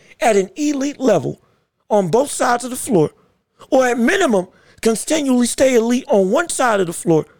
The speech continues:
for the entirety of a series and or playoffs. And Jayson Tatum right now hasn't shown that he has that capability to do so. Luka has.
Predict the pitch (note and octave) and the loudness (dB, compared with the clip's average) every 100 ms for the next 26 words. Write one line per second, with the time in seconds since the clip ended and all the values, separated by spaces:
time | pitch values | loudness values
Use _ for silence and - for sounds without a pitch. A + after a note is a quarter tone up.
0 | _ _ _ _ _ _ _ _ _ _ | _ _ _ _ _ _ _ _ _ _
1 | - - C4 A#3+ A3+ G#3 B3+ C#4 B3+ B3 | -10 0 2 2 0 0 0 2 2 0
2 | A3 G#3 C#4+ C4 A3 G#3 C4 A3+ G#3+ A3 | 0 -4 -2 0 0 -2 -2 -2 0 0
3 | G3+ A#3+ F#3+ C#3 - - _ _ _ _ | 0 0 0 -2 -8 -20 _ _ _ _
4 | _ _ _ - - A#3 C#4+ D#4 C4 C#4 | _ _ _ -18 -4 -2 -2 -4 -2 -2
5 | B3 F3+ G#3 E4+ C4+ C4 C#4+ E3+ - - | -2 -4 -2 -2 -2 -2 0 -2 -6 -16
6 | - _ C4 D#4+ D#4 A#3+ C#4 B3+ A#3 A#3+ | -20 _ -2 -2 -2 -4 -2 -2 0 2
7 | A#3+ A#3+ A3+ G#3+ G3+ G#3+ A#3+ B3 C#4+ F4 | 2 0 -2 -2 0 0 0 -6 -2 -2
8 | - D3+ - - - G3 F4 - D4 G#3+ | 0 -4 -6 -18 -2 0 2 0 0 2
9 | F3+ E3 C#4+ | 2 0 -2